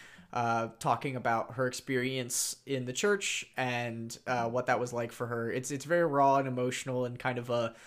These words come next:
Phoebe Bridgers, Julian Baker, sad girl way, but I, I really like it. It's been super cathartic to hear other people talk about, um, kind of,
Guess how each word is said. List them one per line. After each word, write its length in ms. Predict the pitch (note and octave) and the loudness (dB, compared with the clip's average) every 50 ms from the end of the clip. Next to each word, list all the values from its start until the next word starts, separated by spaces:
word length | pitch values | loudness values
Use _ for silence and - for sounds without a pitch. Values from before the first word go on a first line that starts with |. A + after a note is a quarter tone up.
| - - - - - - - _ _ | -20 -20 -20 -20 -20 -20 -20 _ _
Phoebe 420 | - - - C#3+ C3 B2 B2+ B2 | -8 -2 0 0 0 2 0 -2
Bridgers, 540 | A#2 B2 B2+ B2 A#2 B2 B2 B2 A#2+ A#2 - | 0 2 0 2 2 0 0 0 -2 -2 -4
Julian 340 | - C#3 C3 B2 B2 A#2 A2+ | -2 -2 0 0 0 0 0
Baker, 420 | G#2+ A#2+ A#2 A#2 - A#2+ A#2 A#2 A2 | 0 0 0 0 -2 -4 -4 -2 -2
sad 500 | - - - B2+ A2+ A#2 A2+ A2 A#2 A#2 - - _ - - | 0 2 4 6 6 6 6 4 0 -8 -16 -18 _ -10 -4
girl 480 | C3 B2+ B2 A#2 A#2 A2+ A2 A2 - - - - | 0 2 4 4 4 4 2 0 -2 -4 -10 -10
way, 400 | - C#3 C3 C3 B2+ B2 A#2+ A#2+ | -4 2 4 6 6 6 4 2
but 260 | A2+ - A#2 A2+ - - | 0 0 -2 -2 4 10
I, 280 | D3+ E3 E3+ E3+ D#3+ - - - - | 12 12 12 12 8 4 -4 -6 2
I 100 | - C#3+ | 4 6
really 240 | D3 D3 D3+ C#3+ C#3+ | 6 6 6 4 4
like 280 | C#3 D3 D3+ E3 E3 - | 6 6 6 6 6 6
it. 220 | E3 E3+ E3+ - - | 6 6 4 4 2
It's 380 | - C#3+ C3 - - - - D3 C#3 - _ _ _ _ - | 2 2 2 2 -2 -2 -2 -4 -8 -14 _ _ _ _ 2
been 220 | D3 D3 C#3+ C#3+ | 2 4 4 4
super 360 | C3+ - - D#3+ - - D#3+ D3+ | 2 2 0 2 4 4 4 6
cathartic 580 | - D#3+ D#3 - D3+ C3+ C#3 D3 D#3 D#3+ D#3 | 6 4 4 6 8 8 8 8 6 4 4
to 100 | - D3 | 4 2
hear 400 | C#3 - C#3+ C#3 C#3+ C#3 C3+ C3+ - - - | 2 2 2 2 2 2 2 -2 -8 -4 0
other 240 | D3+ C#3+ C3+ D3 C#3 | 2 4 4 4 4
people 300 | C#3+ D3+ C#3 C#3 C#3 C#3+ | 4 2 2 2 2 2
talk 240 | C#3+ D3+ C3+ C#3 C#3 | 6 6 6 6 4
about, 400 | D3 B2+ C#3 C3+ C3 B2+ - - | 2 2 4 4 4 4 2 2
um, 480 | - C3+ B2+ B2+ B2 A#2+ A#2 A#2 A#2 A#2 - _ _ _ _ - | 0 0 2 2 0 -2 -2 -6 -10 -12 -14 _ _ _ _ -6
kind 280 | - D3+ C#3 C3+ C3 C3 | 0 2 2 4 4 2
of, 300 | B2+ B2 B2+ - - | 0 -2 -4 -8 -14